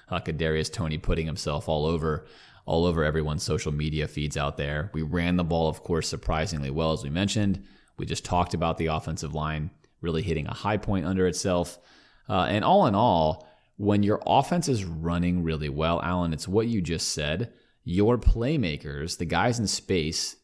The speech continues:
that can do damage, actually do damage.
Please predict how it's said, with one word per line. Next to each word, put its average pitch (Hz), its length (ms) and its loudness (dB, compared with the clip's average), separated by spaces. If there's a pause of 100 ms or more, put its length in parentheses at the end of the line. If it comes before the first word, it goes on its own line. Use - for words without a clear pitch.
that 87 180 0
can 85 160 0
do 87 160 2
damage, 87 640 -2 (300)
actually 85 680 -2 (100)
do 80 160 -2
damage. 60 500 -8